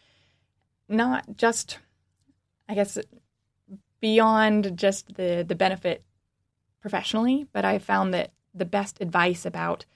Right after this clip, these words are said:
where to go, what to focus on, what skills to develop comes from somewhat personal conversations. So I've tried to really develop a, a personal network, um, and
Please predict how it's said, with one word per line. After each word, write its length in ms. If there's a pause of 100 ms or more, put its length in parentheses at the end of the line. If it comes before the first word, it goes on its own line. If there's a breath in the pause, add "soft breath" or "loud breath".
(200)
where 180
to 60
go, 260
what 220
to 80
focus 360
on, 240
what 160
skills 380
to 60
develop 360
comes 280
from 380 (460)
somewhat 300
personal 340
conversations. 840 (420 soft breath)
So 120
I've 120
tried 220
to 80
really 500 (720)
develop 360
a, 120
a 120
personal 460
network, 600 (540)
um, 280 (120)
and 360